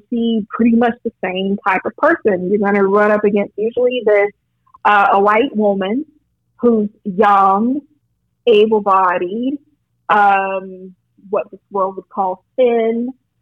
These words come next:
Um, and then when you go into yoga studios, you see this same woman, and this woman is usually, um, extraordinarily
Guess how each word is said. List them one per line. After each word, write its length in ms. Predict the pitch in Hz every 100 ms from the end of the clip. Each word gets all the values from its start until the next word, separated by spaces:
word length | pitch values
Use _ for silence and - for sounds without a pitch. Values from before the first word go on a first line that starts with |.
| _ _
Um, 460 | 214 208 208 208 220 208
and 560 | 226 214 208 208 208 202 -
then 760 | - 185 277 254 220 214 220 - _ -
when 200 | 208 214
you 100 | 208
go 280 | 185 196 202
into 200 | 302 339 285
yoga 260 | 208 190 208
studios, 280 | 196 185 185
you 100 | 202 -
see 120 | 226
this 140 | 202 196 _ _ 175 - _ 220
same 260 | 208 233
woman, 520 | 233 302 277 208 202 208 _ _ _
and 180 | 202 196
this 100 | 208 208
woman 380 | 208 214 220
is 160 | 208 196
usually, 640 | 180 208 202 202 190 185 185
um, 380 | 196 185 190 190
extraordinarily 880 | 208 _ 226 208 220 208 202 196 180